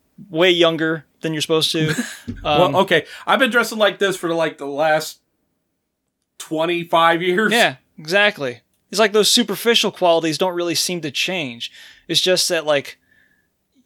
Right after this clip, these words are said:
Speaker 1: y-, I, I guess if there's any desperation involved, it's you trying to pick up new information, you know? Learning how to surf, for instance.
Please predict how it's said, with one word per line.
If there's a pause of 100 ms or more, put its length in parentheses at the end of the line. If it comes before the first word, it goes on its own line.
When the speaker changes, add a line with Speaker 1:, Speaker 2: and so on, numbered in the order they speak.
Speaker 1:
y-, (500)
I,
I
guess
if
there's
any
desperation
involved,
it's
you
trying
to (340)
pick
up
new
information,
you
know? (220)
Learning
how
to
surf,
for
instance.